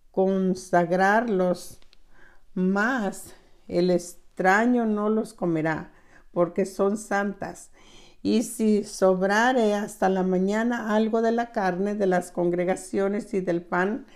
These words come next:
quemarás al, al fuego lo que hubiera sobrado. No se comerá, porque es cosa santa. Así pues harás Aarón y sus hijos conforme a todo lo que yo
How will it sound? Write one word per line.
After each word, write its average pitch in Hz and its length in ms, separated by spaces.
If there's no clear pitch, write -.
quemarás 190 640
al, 220 420
al 196 220
fuego 196 600
lo 185 280
que 185 160
hubiera 202 560
sobrado. 180 680
No 196 300
se 262 260
comerá, 175 640
porque 185 380
es 190 160
cosa 214 420
santa. - 640
Así 269 340
pues 311 280
harás 262 640
Aarón 196 440
y 226 80
sus - 320
hijos 226 340
conforme 196 540
a 190 160
todo 202 300
lo 208 160
que 180 160
yo 185 320